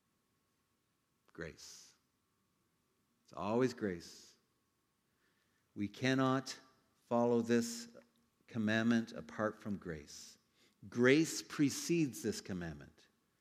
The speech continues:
In the heart of God behind this commandment is love and grace. And he desires for our lives to flourish.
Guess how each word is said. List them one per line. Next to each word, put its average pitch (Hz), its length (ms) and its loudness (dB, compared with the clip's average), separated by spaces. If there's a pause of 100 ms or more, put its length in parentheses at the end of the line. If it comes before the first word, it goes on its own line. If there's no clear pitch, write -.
(600)
In 127 140 6
the 127 100 8
heart 170 240 8
of 143 100 2
God 160 260 8
behind 156 340 6
this 139 120 2
commandment 131 640 2
is 107 220 -4
love 147 600 -2 (220)
and 110 180 -6
grace. 92 680 -4 (400)
And 127 180 6
he 127 80 8
desires 135 600 6
for 139 140 4
our 117 160 6
lives 131 420 4
to 107 120 -6
flourish. 190 720 -2